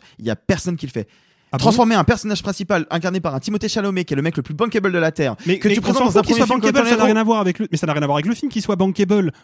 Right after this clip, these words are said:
Speaker 2: On s'en fiche. Timothée Chalamet ne va pas, euh, devenir unbankable parce qu'il joue un personnage ambigu. Ben, on s'en fout que ce soit Timothée Chalamet, on s'en fout que le personnage soit, soit ambigu. Enfin, je suis désolé, mais je vois pas du tout où tu veux en venir avec ça.
Speaker 1: Ce que je veux
Speaker 2: Où
Speaker 1: dire
Speaker 2: est le
Speaker 1: par là,
Speaker 2: courage de ça ?
Speaker 1: ce que je veux dire, c'est qu'il n'y a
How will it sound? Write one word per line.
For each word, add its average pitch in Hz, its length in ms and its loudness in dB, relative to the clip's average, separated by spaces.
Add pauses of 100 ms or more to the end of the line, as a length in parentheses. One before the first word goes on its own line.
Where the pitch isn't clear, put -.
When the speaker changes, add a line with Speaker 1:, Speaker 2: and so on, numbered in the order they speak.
Speaker 2:
On 143 100 -2
s'en 208 160 0
fiche. - 400 -4 (360)
Timothée 214 360 0
Chalamet 170 560 0
ne 151 120 0
va 151 140 2
pas, 175 400 0
euh, 131 220 -4 (100)
devenir 180 540 0 (100)
unbankable 190 840 0
parce 156 140 -6
qu'il 170 140 -2
joue 202 100 2
un 190 40 -2
personnage 139 360 -4
ambigu. 240 460 -2 (180)
Ben, 156 220 -2
on 165 80 -4
s'en 233 160 -2
fout 403 240 -4
que - 40 -12
ce 214 80 -2
soit 190 140 -4
Timothée 185 320 -2
Chalamet, 185 300 0
on 170 80 0
s'en 226 160 -4
fout 339 180 -10
que - 80 -12
le 226 60 -4
personnage 202 380 -4
soit, 185 180 -6
soit 185 140 -6
ambigu. 180 240 -6
Enfin, 170 140 -6
je 151 40 -8
suis - 80 -10
désolé, 196 260 -4
mais 202 60 -2
je 151 40 -4
vois 156 100 -4
pas 170 100 -6
du 180 120 -6
tout - 80 -10
où 208 40 -8
tu 175 100 -10
veux 170 60 -6
en 175 60 -4
venir 180 160 -4
avec 160 180 -4
ça. 180 120 -6
Speaker 1:
Ce 165 60 -8
que 170 80 -2
je 156 80 -6
veux 180 60 -2
Speaker 2:
Où 170 40 0
Speaker 1:
dire 180 120 4
Speaker 2:
est 214 40 4
le 196 60 -2
Speaker 1:
par 160 120 2
là, 185 100 4
Speaker 2:
courage 208 180 2
de 180 100 0
ça ? 196 280 -4 (120)
Speaker 1:
ce - 140 -10
que 156 100 -2
je 139 60 -2
veux 139 80 -2
dire, 160 180 -4
c'est 151 160 -8
qu'il 147 440 -6
n'y 147 120 -4
a - 240 -4